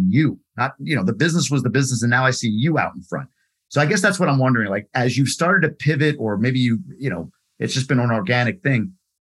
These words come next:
building the brand, the face, like, uh,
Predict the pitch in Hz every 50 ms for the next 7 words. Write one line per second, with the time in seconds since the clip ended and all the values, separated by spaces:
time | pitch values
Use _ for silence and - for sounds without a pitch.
0 | _ - - - 160 180 185 202 185 139 131 107 95 92 113 113 131 135 117 90
1 | 78 78 90 95 - - - - 151 123 87 76 - - - 101 98 95 92 -
2 | _ - 110